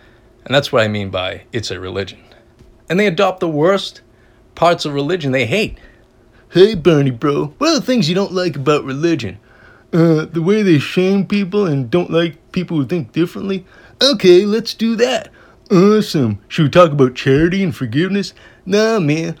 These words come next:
let's just take other people's stuff 'cause we're old for some reason." "Yeah, man, the future of America is nineteenth century socialism. Get educated." "Yeah, now let's make out." However the hell they say.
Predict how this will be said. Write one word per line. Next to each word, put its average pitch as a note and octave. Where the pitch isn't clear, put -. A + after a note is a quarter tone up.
let's D4+
just -
take A3+
other F3+
people's F3+
stuff F3+
'cause A2+
we're C#3
old D#3
for C#3
some A2
reason." A2+
"Yeah, A3
man, C#3+
the D#3+
future F#3+
of -
America D#3+
is A#2
nineteenth D3+
century C3+
socialism. B2
Get A#3+
educated." D#3
"Yeah, F#3
now E3
let's A#3
make G#3+
out." A#2
However A2
the F#2+
hell F2+
they -
say. -